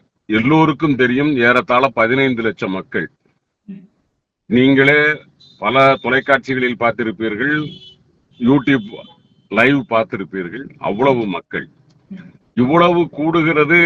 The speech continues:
என்பதை யாரும் எதிர்பார்த்திருக்க வாய்ப்பில்லை. இதை அரசியலாக்காமல், நடந்தது ஒரு விபத்து நடந்து விட்டது,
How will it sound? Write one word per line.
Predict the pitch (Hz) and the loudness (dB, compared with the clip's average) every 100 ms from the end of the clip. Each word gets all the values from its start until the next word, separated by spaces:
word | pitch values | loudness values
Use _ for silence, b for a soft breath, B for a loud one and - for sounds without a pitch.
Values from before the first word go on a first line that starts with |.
| 170 - | 0 -2
என்பதை | 156 135 127 127 156 165 110 | 0 2 2 2 0 -2 0
யாரும் | 110 147 160 | 2 2 0
எதிர்பார்த்திருக்க | 139 127 135 123 - 101 107 | -4 -4 -2 -2 -2 -10 -8
வாய்ப்பில்லை. | 110 92 92 - 67 67 _ _ _ _ 113 101 - _ _ | -6 -6 -8 -20 -20 -20 _ _ _ _ -18 -16 -16 _ _
இதை | - 135 175 196 - 92 | -2 2 2 0 -2 -2
அரசியலாக்காமல், | 135 165 196 180 143 127 - 107 98 127 139 - _ - | 0 -2 -2 0 0 -2 0 -2 -2 -6 -10 -18 _ -10
நடந்தது | 101 107 127 156 151 143 165 170 170 - _ _ _ - | 0 2 2 0 -2 0 0 0 -2 -10 _ _ _ -8
ஒரு | 120 127 | -4 0
விபத்து | 123 131 156 170 | 0 0 0 0
நடந்து | 139 117 135 143 | 0 0 0 0
விட்டது, | 131 110 117 135 | -2 -2 0 0